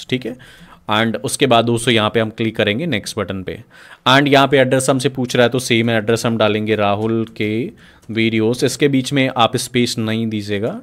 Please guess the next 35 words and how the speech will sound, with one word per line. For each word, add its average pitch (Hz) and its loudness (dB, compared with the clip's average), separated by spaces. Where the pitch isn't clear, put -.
ठीक 113 -4
है, 156 -6
वीडियोज़, 104 -6
राहुल 110 4
के 117 -2
वीडियोज़, 101 -6
इस 120 -6
तरीके 120 2
से 127 -2
हम 120 0
डालेंगे। 117 -2
आ, 117 6
sorry, 120 2
the, 113 4
the 117 2
blog 113 0
address 110 -4
is 113 -8
not 110 -6
available, 110 -4
तो 180 4
ये 185 6
वाला 180 6
एड्रेस 131 2
किसी 127 0
ने 123 0
ले 113 0
लिया 117 0
है 120 -2
तो 117 -4
हम 113 -4
क्या 110 0
करते 104 -6
हैं, 170 -10
आ, 101 -2